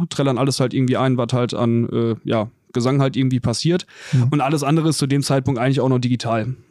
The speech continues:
Speaker 1: Also gut, Gitarre spielt ja schon echt ein, aber Drums sind erstmal alle komplett programmiert. Und ja, da macht der Tom einen kleinen Pre-Mix fertig. Also
Speaker 2: Mhm.
Speaker 1: macht so eine Vorproduktion und ja, mit der gehen wir dann quasi zu unserem Produzenten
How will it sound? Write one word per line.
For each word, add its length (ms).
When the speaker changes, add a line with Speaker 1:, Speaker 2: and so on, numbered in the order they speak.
Speaker 1:
Also 260
gut, 120
Gitarre 320
spielt 260
ja 60
schon 200
echt 180
ein, 160
aber 160
Drums 380
sind 100
erstmal 300
alle 100
komplett 300
programmiert. 680
Und 500
ja, 200
da 80
macht 140
der 60
Tom 160
einen 60
kleinen 420
Pre-Mix 640
fertig. 440
Also 160
Speaker 2:
Mhm. 60
Speaker 1:
macht 140
so 60
eine 120
Vorproduktion 840
und 480
ja, 160
mit 180
der 160
gehen 220
wir 80
dann 160
quasi 320
zu 160
unserem 240
Produzenten 600